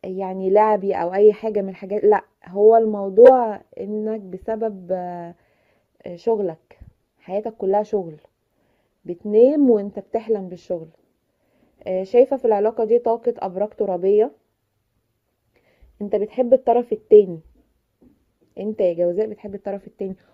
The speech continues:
مخلص ليه، بس مش بتفوق غير لما بتفقده، ولما يرجع ترجع زي عادتك تاني.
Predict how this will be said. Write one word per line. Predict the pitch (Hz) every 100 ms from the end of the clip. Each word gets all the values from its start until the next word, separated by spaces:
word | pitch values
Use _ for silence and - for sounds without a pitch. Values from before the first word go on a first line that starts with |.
| _
مخلص | 208 226 240 226 -
ليه، | 208 190 - _ _ _ _
بس | 185 202 214 _ 208
مش | 202 202 185
بتفوق | 180 196 _ 277 330 - _ _
غير | - 208
لما | 208 202 202
بتفقده، | 196 - - - 220 165 - _ _ _ _ _ _ _ _ _ _ _ _ _ _ -
ولما | 190 202 202 220
يرجع | 247 320 262 311 359 381 _ _ _ _ _ _ _ _ _
ترجع | - 247 226 214
زي | 185 180
عادتك | 180 208 - 190
تاني. | - 160